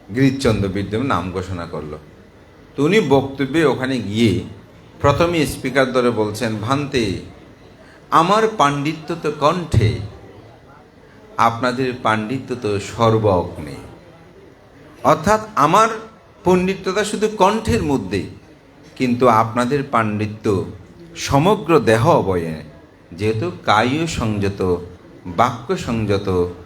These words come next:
মন সংযত। আমাদের বিশিষ্ট শিক্ষাবিদ পণ্ডিত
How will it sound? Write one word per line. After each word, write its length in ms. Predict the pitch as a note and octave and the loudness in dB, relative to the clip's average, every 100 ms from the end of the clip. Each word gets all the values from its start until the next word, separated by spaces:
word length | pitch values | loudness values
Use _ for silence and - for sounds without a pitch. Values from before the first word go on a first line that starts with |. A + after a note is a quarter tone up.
| - - - | -20 -20 -6
মন 380 | A2 B2 D#3+ E3 | 2 2 2 -2
সংযত। 600 | - G2+ A#2 - - C2+ F#2+ - - - - - - - - - - | -6 -6 -6 -8 -10 -12 -14 -20 -20 -20 -20 -20 -20 -20 -20 -20 -2
আমাদের 360 | D3+ F3+ G3 F#3+ | 0 2 2 0
বিশিষ্ট 320 | D#3 E3+ - | -2 -6 -6
শিক্ষাবিদ 840 | E3 - - - C#3+ G#2+ G2+ A#2 A2 - - - - - - - - - | -6 -4 -4 0 0 0 -2 -2 -6 -14 -20 -20 -20 -20 -20 -20 -6 2
পণ্ডিত 460 | C3+ C3+ C3+ B2+ | 4 4 4 2